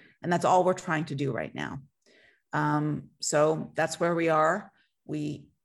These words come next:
lost the first vote, but we're cautiously optimistic that we can convince the good firefighters who are on the N F P A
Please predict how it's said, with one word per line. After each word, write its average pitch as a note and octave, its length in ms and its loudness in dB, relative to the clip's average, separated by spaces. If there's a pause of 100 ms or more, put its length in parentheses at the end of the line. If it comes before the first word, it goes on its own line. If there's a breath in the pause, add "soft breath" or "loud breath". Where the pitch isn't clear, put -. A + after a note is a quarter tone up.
(340)
lost D#3 480 0
the F#3 80 -4
first E3+ 380 -2
vote, F#3 400 2 (260)
but D3 380 -2 (160)
we're D3+ 460 -2 (140)
cautiously E3+ 560 -2
optimistic D#3+ 720 -4
that - 180 -6
we D3 140 -2
can D3+ 540 -6 (1600 loud breath)
convince G3+ 540 2
the E3+ 320 4 (480 loud breath)
good G3 200 4
firefighters F3 800 0
who F3 80 -4
are D3+ 180 -2
on E3 200 -2
the D#3 60 -2
N C3+ 120 -4
F D#3 200 -6
P E3+ 160 -2
A D#3 260 -2